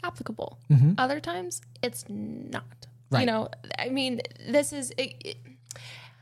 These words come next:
Speaker 1: I wouldn't say that it feels, like, hoity-toity or whatever, you
Speaker 2: Right.
Speaker 1: know, but, like, sometimes you just don't have the mental or, or physical capacity to use these tools.
Speaker 2: Right.
Speaker 1: And that in itself is okay, too.
Speaker 2: Yeah.
Speaker 1: So, like,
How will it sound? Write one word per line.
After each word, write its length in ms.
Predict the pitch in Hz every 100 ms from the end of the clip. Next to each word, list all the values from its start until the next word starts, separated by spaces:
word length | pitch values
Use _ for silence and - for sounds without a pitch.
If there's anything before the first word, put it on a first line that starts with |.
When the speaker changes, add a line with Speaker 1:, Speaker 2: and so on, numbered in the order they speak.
| _ _ -
Speaker 1:
I 60 |
wouldn't 240 | 285 359 294
say 180 | 254 233
that 140 | 220
it 100 | -
feels, 380 | - 214 190 -
like, 280 | - - - - _ _ _ - - -
hoity-toity 680 | - 214 190 - 208 - -
or 80 |
whatever, 340 | 196 - - 214
you 120 | -
Speaker 2:
Right. 80 | 247
Speaker 1:
know, 120 | 226
but, 100 | 233
like, 120 | 233
sometimes 640 | - 285 285 269 240 247 226
you 140 | 226
just 240 | 220 226 -
don't 180 | 220
have 200 | 220 214
the 60 | 208
mental 320 | 202 202 214
or, 80 | 220
or 200 | - 214
physical 360 | 208 214 - 208
capacity 680 | - 214 196 - 240 269 302 -
to 120 | 233
use 460 | 208 202 208 226
these 380 | - 254 262 -
tools. 520 | - 294 311 381 - -
Speaker 2:
Right. 200 | 147 147 - - _ _ -
Speaker 1:
And 140 | 226
that 140 | 202 -
in 60 |
itself 300 | - - -
is 60 | -
okay, 240 | - - -
too. 160 | - - -
Speaker 2:
Yeah. 60 | 110
Speaker 1:
So, 100 |
like, 100 | 220